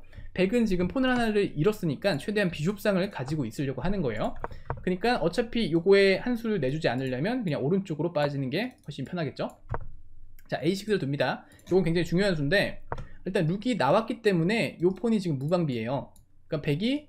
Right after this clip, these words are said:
이렇게 전개하면서 바로 한 수를 벌 수도 있고, 게다가 지금 나이트가 이렇게 침투하는 것까지도 지금 고려를 해야 됩니다.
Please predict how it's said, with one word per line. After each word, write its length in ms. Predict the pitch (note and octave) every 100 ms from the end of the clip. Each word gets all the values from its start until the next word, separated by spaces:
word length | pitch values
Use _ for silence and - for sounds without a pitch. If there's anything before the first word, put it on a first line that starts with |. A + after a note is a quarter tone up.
| -
이렇게 200 | C#3 E3
전개하면서 1000 | D#3+ C#3 E3 G3 G3 F3+ E3 E3+ B3+ B3+
바로 420 | - C3 C#3 A3 -
한 100 | G3
수를 160 | G3 F3
벌 160 | B2+
수도 220 | C3+ D#3+ A2
있고, 420 | - B2+ - - - -
게다가 260 | D3 D#3
지금 140 | D#3+ D3
나이트가 460 | A#2+ F#3 G#3+ F#3+
이렇게 180 | D3 C#3
침투하는 540 | - C#4 C#4 C4 A#3 G#3+
것까지도 680 | F#3 D#3 C#3+ C#3+ B3 C#4+ - -
지금 220 | - C3+ C3+
고려를 260 | C#3+ C#3
해야 140 | G#3 A3
됩니다. 360 | D3 A2 G2